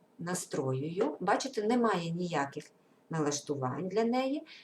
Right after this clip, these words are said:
Після клацання я вибираю перейти за гіперпосиланням. І тепер вибираю дію. Наступній попередній, от завершення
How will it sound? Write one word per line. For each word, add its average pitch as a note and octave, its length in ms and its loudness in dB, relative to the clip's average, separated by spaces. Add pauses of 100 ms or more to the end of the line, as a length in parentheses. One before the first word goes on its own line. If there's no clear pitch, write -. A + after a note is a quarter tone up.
(260)
Після B3 320 2
клацання E3+ 720 -2
я F#3 180 0
вибираю E3 520 0
перейти D3+ 680 0
за C#3+ 160 -4
гіперпосиланням. - 1160 -12 (460)
І D4+ 80 0
тепер B3 480 2 (220)
вибираю E3+ 580 -2
дію. D#3 440 -8 (280)
Наступній F#3 540 -2
попередній, D#3+ 680 -4
от D#3 220 -4
завершення G#3 600 0